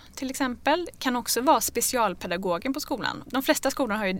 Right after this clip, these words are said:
i alla fall definitivt tillgång till en specialpedagog. Skolpsykologer kanske inte i samma utsträckning. Men båda de personerna är ju väldigt lämpliga att söka sig till för handledning eller konkreta råd. De kan både komma in i klassrummet eller bara ge liksom handledning.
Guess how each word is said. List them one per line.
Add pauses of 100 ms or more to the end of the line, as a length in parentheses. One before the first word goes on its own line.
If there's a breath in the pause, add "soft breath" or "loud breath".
i
alla
fall
definitivt
tillgång
till
en
specialpedagog. (420 loud breath)
Skolpsykologer
kanske
inte
i
samma
utsträckning. (400)
Men
båda
de
personerna
är
ju
väldigt
lämpliga (460 soft breath)
att
söka
sig
till
för
handledning
eller
konkreta
råd. (800 loud breath)
De
kan
både
komma
in
i
klassrummet
eller
bara
ge
liksom
handledning.